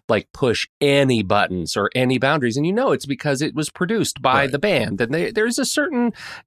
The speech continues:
Speaker 1: you know, that, uh, of course you expect that. So that's what I mean. It's a movie for fans of the music and, and of the band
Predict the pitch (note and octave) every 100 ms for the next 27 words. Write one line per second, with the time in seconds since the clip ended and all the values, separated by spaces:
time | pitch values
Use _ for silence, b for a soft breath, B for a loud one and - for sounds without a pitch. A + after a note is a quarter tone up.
0 | - A3+ A3+ D3 G#3 - F#3+ G3+ G#3 -
1 | - - F4+ A#3+ G3 F3 - F3+ A#2 G#2
2 | - C3+ B - - A#3 - G3+ G#3 D#3+
3 | D3+ E3 F#3 G3+ F3+ D#3 - D3+ E3 D#3+
4 | C#3+ C#3 C#3 F#3 D3 G#2+ - A#2 B2 B2+
5 | - C3 B2 A#2 - B2 B2+ B2